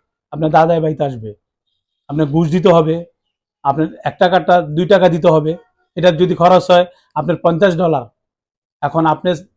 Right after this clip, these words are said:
যে এজেন্টের মাধ্যমে কাজ করছেন, ওই এজেন্টকে বলবেন, এজেন্ট হলে আপনার আবেদন করে দিবে, পঞ্চাশ ডলার পে করবে। এখন আবেদন করার পরে আপনি যেই ট্রেডিং সেন্টারে গিয়ে পড়ছে, ওই ট্রেডিং সেন্টারে গিয়ে আপনি ট্রেডিং দিবেন। ট্রেডিং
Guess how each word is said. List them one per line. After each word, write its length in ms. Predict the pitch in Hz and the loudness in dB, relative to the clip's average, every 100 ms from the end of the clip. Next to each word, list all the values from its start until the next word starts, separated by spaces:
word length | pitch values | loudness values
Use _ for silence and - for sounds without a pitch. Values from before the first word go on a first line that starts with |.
| _ _ _ _ - | _ _ _ _ -6
যে 200 | 147 180 | 0 2
এজেন্টের 340 | 165 156 160 | 2 0 -2
মাধ্যমে 300 | 165 156 160 | -2 -2 -4
কাজ 240 | 151 143 - | -4 -6 -2
করছেন, 340 | 180 - 240 - _ _ | -4 -2 -8 -10 _ _
ওই 140 | 180 185 | 0 2
এজেন্টকে 380 | 175 170 156 160 | 2 0 -2 0
বলবেন, 540 | 156 170 202 269 269 _ _ _ | 2 2 2 0 -4 _ _ _
এজেন্ট 280 | 170 165 165 | -2 0 0
হলে 160 | 165 160 | 2 2
আপনার 200 | 156 147 | 2 0
আবেদন 280 | 151 165 | 0 -2
করে 200 | 165 185 | 0 0
দিবে, 220 | 185 226 285 _ _ _ | 2 0 -2 _ _ _
পঞ্চাশ 300 | 156 156 175 | -4 0 0
ডলার 260 | 170 175 170 | 2 2 2
পে 160 | 196 | 0
করবে। 300 | 190 220 294 349 _ _ _ | 2 2 2 -2 _ _ _
এখন 220 | 151 185 | -4 0
আবেদন 360 | 160 160 202 220 | 0 0 0 2
করার 240 | 214 202 | 4 4
পরে 180 | 185 190 | 4 2
আপনি 340 | 170 196 165 | 2 -2 -8
যেই 500 | 139 180 220 269 285 - _ _ _ | 0 4 6 4 0 -4 _ _ _
ট্রেডিং 260 | - 202 202 | 0 0 2
সেন্টারে 320 | 190 180 175 | 0 0 2
গিয়ে 120 | 175 | 2
পড়ছে, 440 | 175 233 214 - 139 _ _ - | 2 2 2 -2 -10 _ _ -2
ওই 100 | - | 2
ট্রেডিং 300 | 208 190 180 | 2 2 -2
সেন্টারে 280 | 175 170 | -2 -4
গিয়ে 100 | 160 | -2
আপনি 140 | 151 151 | -6 -6
ট্রেডিং 300 | 170 165 165 | -10 -10 -8
দিবেন। 220 | 160 208 233 _ _ _ _ _ _ _ _ _ | -8 -10 -12 _ _ _ _ _ _ _ _ _
ট্রেডিং 480 | 175 170 165 147 | -4 -4 -6 -10